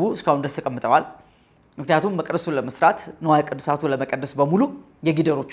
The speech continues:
አመድ በጣም ወሳኝና አስፈላጊ አምላካዊ ትእዛዝ ስለሆነ ማለት ነው። ስለዚህ መቅደሱም አልተሰራም፣ ጊደሮቹም አልተሰዉም። ይሄን ሊያደርግ የሚችለው የክርስቶስ ተቃዋሚ ሲመጣና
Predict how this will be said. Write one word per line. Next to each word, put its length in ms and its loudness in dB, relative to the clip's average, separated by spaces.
አመድ 280 0
በጣም 260 4
ወሳኝና 500 -2
አስፈላጊ 460 -4
አምላካዊ 440 2
ትእዛዝ 480 0
ስለሆነ 400 -2
ማለት 280 -6
ነው። 80 -18
ስለዚህ 180 4
መቅደሱም 380 0
አልተሰራም፣ 440 0
ጊደሮቹም 480 2
አልተሰዉም። 500 -2
ይሄን 160 12
ሊያደርግ 260 4
የሚችለው 420 0
የክርስቶስ 440 -2
ተቃዋሚ 440 2
ሲመጣና 560 -2